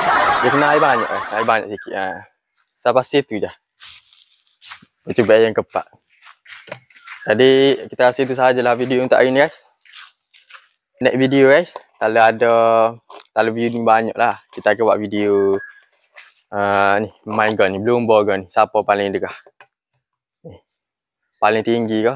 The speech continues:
roket ni? Jadi, yang mana sudah subscribe, like video ni, terima kasih, eh. Sebab target dua, dua ribu dua puluh tiga ni kita nak, ah, sepuluh ribu subscriber, eh. Ha, siapa yang mana nak bantu kita nak sapa sepuluh ribu subscriber tu, boleh lah, ah,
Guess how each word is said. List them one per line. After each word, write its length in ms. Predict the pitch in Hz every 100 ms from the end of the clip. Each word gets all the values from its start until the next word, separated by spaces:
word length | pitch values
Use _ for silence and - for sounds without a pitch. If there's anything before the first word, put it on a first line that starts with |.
| - -
roket 320 | 113 - 107
ni? 120 | 135 _ _ _ - - - -
Jadi, 200 | 110 123
yang 160 | 131 127
mana 320 | 123 123 120
sudah 240 | 113 117 107
subscribe, 360 | 110 - 110 -
like 160 | 101
video 200 | 104 107
ni, 240 | 107 139 139
terima 160 | 113 107
kasih, 280 | 104 117 104
eh. 40 | - _ _ - _ _ _ -
Sebab 240 | - 110 104
target 240 | 120 117
dua, 160 | 131 127 123
dua 160 | 127 131
ribu 160 | 131 135
dua 80 |
puluh 160 | 135 139
tiga 240 | 135 139
ni 80 | 147
kita 240 | 143 131 131
nak, 240 | 127 120
ah, 240 | 113 117
sepuluh 320 | 113 123 120 120
ribu 160 | 113
subscriber, 560 | 113 - 104 98 98 101
eh. 80 | - _ -
Ha, 160 | 90 90
siapa 240 | 98 104
yang 160 | 104 104
mana 240 | 104 104
nak 160 | 104 101
bantu 320 | 101 - 104
kita 320 | 101 - 101
nak 120 | 101 -
sapa 400 | 104 - 95 98
sepuluh 320 | - 110 107
ribu 160 | 107
subscriber 560 | - 104 104 101 101 107
tu, 80 | 147 _ _ - - _ _ _ -
boleh 240 | 101 98
lah, 160 | 113 110 -
ah, 540 | 104 104 104 104